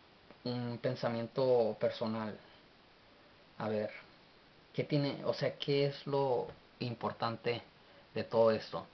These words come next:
Que en otras palabras, Martín Lutero basó su movimiento en su esperanza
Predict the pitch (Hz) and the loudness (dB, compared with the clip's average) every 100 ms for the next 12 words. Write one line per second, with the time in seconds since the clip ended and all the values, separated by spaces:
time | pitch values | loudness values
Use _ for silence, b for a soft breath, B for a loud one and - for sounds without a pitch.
0 | B B B B - 117 127 156 156 - | B B B B -4 -2 0 2 0 0
1 | 123 123 127 151 131 120 - 113 107 135 | 0 0 -2 -2 -4 -6 -6 -4 -4 -4
2 | 131 135 - 135 127 - 117 104 104 - | -2 -4 -2 0 0 -2 -2 -2 -2 -2
3 | 110 - 127 123 110 110 104 110 120 127 | -2 -2 -4 -2 0 -2 -2 0 0 -2
4 | 127 135 135 - - - - - - - | -2 -4 -6 -12 -20 -20 -20 -20 -20 -20
5 | - - 113 113 110 101 - 120 - - | -6 -2 0 0 -2 -4 -6 -6 -6 -4
6 | 110 110 113 - 120 98 | -2 -2 -2 -4 -6 -6